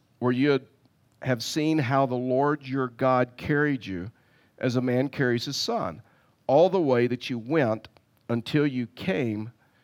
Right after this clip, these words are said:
to this place." You know what you're reminding them of? Guys, do you, do you, do you not understand?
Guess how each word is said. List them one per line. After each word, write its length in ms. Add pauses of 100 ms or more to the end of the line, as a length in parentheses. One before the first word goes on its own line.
(280)
to 100
this 260
place." 320
You 60
know 60
what 120
you're 80
reminding 540
them 200
of? 260 (360)
Guys, 260
do 100
you, 120 (160)
do 100
you, 60 (160)
do 100
you 60
not 160
understand? 560